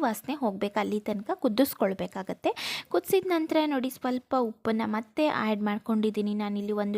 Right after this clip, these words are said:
ಚಮಚದಷ್ಟು ಉಪ್ಪು. ಹಾಗೇನೆ ಈಗ ಬೇಯಿಸಿಟ್ಕೊಂಡಿದ್ದಂತಹ ಬಟಾಣಿ ಮತ್ತು ಹೂಕೋಸು ಏನಿದೆ ಅದನ್ನ ಹಾಕ್ಕೊಂಡಿದ್ದೀನಿ ನೋಡಿ. ಇದನ್ನ ನೋಡಿ ಈಗ ಚೆನ್ನಾಗಿ ಒಂದ್ಸರಿ ಮಿಕ್ಸ್ ಮಾಡ್ಕೊಂಡು ಲಿಡ್ ಕ್ಲೋಸ್ ಮಾಡ್ಕೊಂಡು ಕುಕ್ ಮಾಡ್ಕೊಳ್ಬೇಕಾಗತ್ತೆ ಒಂದು ಐದು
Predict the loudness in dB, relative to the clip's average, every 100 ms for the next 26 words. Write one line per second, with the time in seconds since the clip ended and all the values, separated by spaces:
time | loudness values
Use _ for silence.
0 | -4 -4 -4 -4 -6 -6 -4 -2 -4 -6
1 | -4 -4 -4 -10 -2 4 4 4 0 0
2 | -2 -2 -2 0 2 2 0 0 -2 -4
3 | -2 -2 0 -2 -2 -2 -2 -2 -2 0
4 | 0 0 0 2 2 0 0 -2 -2 -2
5 | -6 -4 2 2 2 -2 -2 -4 -4 -4
6 | -4 -6 -10 -6 -4 -2 -2 -2 -2 -2
7 | -2 -2 -2 -4 -6 -4 -4 -2 -2 -2
8 | -8 -18 -20 -20 -16 -6 -2 2 2 2
9 | 2 0 0 -2 0 4 4 4 2 0
10 | 0 0 0 -2 -2 0 0 0 -4 -2
11 | 0 0 0 0 2 2 2 0 0 -4
12 | -4 -2 -2 -4 -4 -2 -2 -2 -4 -2
13 | -2 -4 -4 -2 0 0 -2 -2